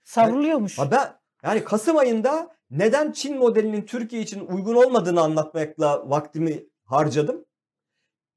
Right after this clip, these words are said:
Speaker 2: Bir süredir de kur korumalı mevduat sisteminin olumsuzluklarını anlatmaya çalışıyorum. Yani hani, hani insan hakikaten,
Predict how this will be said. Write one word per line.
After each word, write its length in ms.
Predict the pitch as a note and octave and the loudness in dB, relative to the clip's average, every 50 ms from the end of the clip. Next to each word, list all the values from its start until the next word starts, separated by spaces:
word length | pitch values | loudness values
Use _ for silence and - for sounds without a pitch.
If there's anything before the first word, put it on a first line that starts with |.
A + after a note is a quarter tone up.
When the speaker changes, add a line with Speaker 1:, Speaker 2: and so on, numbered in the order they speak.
| _ _ _ _ _ _ _ _ - | _ _ _ _ _ _ _ _ -4
Speaker 2:
Bir 160 | D3 G#3+ D#4 | 0 2 2
süredir 480 | D4+ - C#4+ C4+ A#3 F3+ E3 F3 E3+ F3 | 2 2 4 4 4 4 4 2 2 2
de 340 | B3 C#4 D#4 E4 E4+ - _ _ _ _ | 2 2 0 -2 -6 -10 _ _ _ _
kur 260 | _ - C4+ F4 E4+ | _ 2 2 2 4
korumalı 380 | - C#4 A#3+ A3+ A3+ G#3 F#3+ F3+ | 6 6 6 6 6 2 0 0
mevduat 500 | E3+ F3 F#3+ G3 F#3+ A#3 A#3+ C4 C4 C4 | 0 0 0 0 0 0 0 0 0 -4
sisteminin 640 | - G#3+ - - G#3+ G#3 A3+ B3+ D4 D4+ D4+ - - | -8 -10 -6 -4 -2 -2 -2 -4 -6 -8 -8 -6 -2
olumsuzluklarını 760 | F3 F#3+ G#3 B3 A3+ - - A3 A#3 A3+ B3 C4 C4 C4 C4 | 0 0 0 0 -2 -4 -6 -8 -4 0 0 2 2 4 4
anlatmaya 440 | A#3+ A3 F#3+ C#3 - - B2 A2+ G#2 | 2 2 0 -2 -6 -8 -12 -12 -10
çalışıyorum. 480 | - - F2+ F2 - - - F2 F#2 | -10 -12 -14 -14 -16 -20 -20 -14 -8
Yani 220 | G#2 C#3 F3+ G#3 G#3 | -4 -2 -2 0 0
hani, 320 | G#3+ A#3 A#3+ A3+ F#3 - _ _ _ _ _ _ - | -2 -2 -2 -4 -6 -10 _ _ _ _ _ _ -12
hani 220 | C3 D#3 D3+ - - | -10 -10 -10 -8 -6
insan 280 | E3+ F#3 F#3+ - C#4 | -6 -4 -4 -4 -4
hakikaten, 600 | A3+ C#4 D4+ D#4 F#4+ - - A3+ A#3+ E4 F4 - | -2 -2 -2 -2 -2 -2 -2 -4 -4 -4 -8 -14